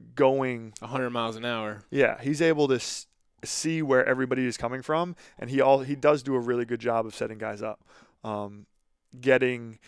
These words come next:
Speaker 1: he does a really good job of getting, especially linebackers, to go and
Speaker 2: Over pursue.
Speaker 1: over pursue and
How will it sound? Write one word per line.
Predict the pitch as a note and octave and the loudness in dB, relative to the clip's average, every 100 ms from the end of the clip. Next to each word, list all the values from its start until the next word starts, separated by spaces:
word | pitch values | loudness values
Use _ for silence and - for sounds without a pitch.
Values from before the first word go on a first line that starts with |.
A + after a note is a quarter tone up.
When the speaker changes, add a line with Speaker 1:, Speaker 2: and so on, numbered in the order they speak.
| _ | _
Speaker 1:
he | - | 2
does | B2+ D3 | 4 6
a | C#3+ | 4
really | C#3 D3 | 2 2
good | C#3+ | 2
job | C#3 C3 B2 | 6 6 6
of | A#2+ | 4
getting, | B2+ B2+ A#2+ B2 | 2 2 0 -6
especially | - C3+ - C3 | -6 -4 -2 -2
linebackers, | B2+ B2 A#2+ A2+ - A2+ G#2+ - _ | 0 0 0 -2 -4 -12 -12 -18 _
to | - A#2 | -12 -6
go | A#2 B2 B2 A#2 A#2 A#2 - _ _ _ _ _ _ - | 2 4 6 4 2 -4 -10 _ _ _ _ _ _ -4
and | B2+ | -2
Speaker 2:
Over | C3 B2+ | -2 -6
pursue. | B2 - B2+ B2+ C3 _ - | -6 -4 -2 -2 -4 _ 0
Speaker 1:
over | C#3+ D3 | 2 2
pursue | D3 - C#3+ E3+ - | -2 0 4 4 2
and | C3+ C3 | -2 -6